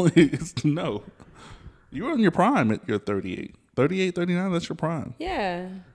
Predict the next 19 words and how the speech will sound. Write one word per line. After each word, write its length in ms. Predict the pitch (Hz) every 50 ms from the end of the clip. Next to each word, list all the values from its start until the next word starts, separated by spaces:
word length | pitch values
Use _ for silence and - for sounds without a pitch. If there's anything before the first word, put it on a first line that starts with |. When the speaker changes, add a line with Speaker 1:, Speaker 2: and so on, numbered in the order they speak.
| _ _ _ - -
Speaker 1:
Yeah. 180 | 165 190 220
Speaker 2:
I 40 | 180
mean, 160 | 190 202 196
I 100 | 185 190
feel 200 | 208 - - 208 202
I'm 140 | 202 202 202
in 100 | 185 185
my 120 | 180 196
prime. 680 | 208 - - 190 185 175 175 180 185 196 196 196 196 - _ _ _ _ - - - - - _ - -
Speaker 1:
Yeah, 340 | - - 101 98 92 95 98
I 260 | 98 95 101 113 117
don't 140 | 131 147 160 175
know. 180 | 196 190 143 - - -
I 100 | - 143
don't 120 | 156 180 190
know. 120 | 185 151 - - - - - - _ _ _ _ _ _
You 100 | 131 131
think 160 | 131 151 170
so? 100 | - -